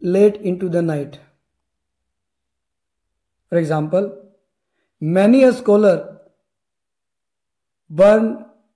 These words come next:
the midnight oil and pass with flying colors.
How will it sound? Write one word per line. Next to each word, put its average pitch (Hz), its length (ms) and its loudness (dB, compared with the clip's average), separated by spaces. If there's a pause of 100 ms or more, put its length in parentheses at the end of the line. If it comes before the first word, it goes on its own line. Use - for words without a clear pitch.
(120)
the 170 120 -4
midnight 202 540 0
oil 202 440 0
and 170 280 -6
pass 202 320 0
with 180 240 -6
flying 170 320 -4
colors. 139 540 -12